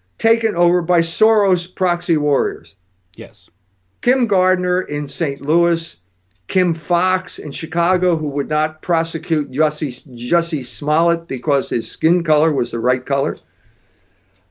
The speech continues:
Speaker 1: Uh, you've got, uh, the, uh, mayors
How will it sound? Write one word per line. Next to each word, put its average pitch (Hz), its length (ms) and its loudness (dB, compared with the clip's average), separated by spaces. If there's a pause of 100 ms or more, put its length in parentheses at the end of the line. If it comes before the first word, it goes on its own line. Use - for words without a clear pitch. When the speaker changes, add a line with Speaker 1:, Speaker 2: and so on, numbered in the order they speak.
(140)
Speaker 1:
Uh, 143 360 8 (340)
you've 165 240 4
got, 156 400 0 (100)
uh, 131 380 2 (440)
the, 135 400 -4 (120)
uh, 127 260 0
mayors 190 840 4